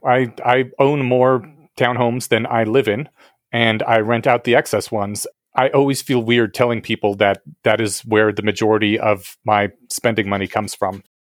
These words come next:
One of my renters, even when she moved out, she was like, "I, I love you. You're the best landlord I ever had. And I don't want to sound prejudiced or anything, but, you know, everybody hates landlords and they usually suck and everything." And I'm like, "Yeah, I know.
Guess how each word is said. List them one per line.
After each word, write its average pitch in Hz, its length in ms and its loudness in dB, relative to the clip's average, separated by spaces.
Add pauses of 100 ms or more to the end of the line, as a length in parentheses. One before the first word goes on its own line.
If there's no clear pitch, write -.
(140)
One 220 100 -2
of 220 60 0
my 202 80 4
renters, 175 340 0
even 156 220 -2
when 147 120 0
she 147 140 -8
moved 139 220 -4
out, 139 180 4
she 143 100 -6
was 127 220 -2
like, 123 320 0 (300)
"I, 135 220 0
I 143 160 -2
love 170 260 0
you. 185 100 -4
You're 165 160 -2
the 151 80 -6
best 170 340 -2
landlord 165 400 -4
I 165 100 2
ever 170 140 0
had. 170 140 4
And 160 120 -2
I 156 60 -2
don't 175 180 0
want 170 120 2
to 165 40 0
sound 160 280 -2
prejudiced 151 380 0
or 139 80 2
anything, 135 340 -4
but, 147 180 0
you 208 120 -4
know, 143 180 2
everybody 131 380 0
hates 127 260 -4
landlords 120 380 -4
and 120 80 -10
they 123 40 -6
usually 123 260 -6
suck 131 280 0
and 113 60 -6
everything." 113 280 -6
And 117 60 -6
I'm 113 80 -8
like, 110 160 -2 (420)
"Yeah, 123 360 2 (140)
I 127 100 -4
know. 113 360 2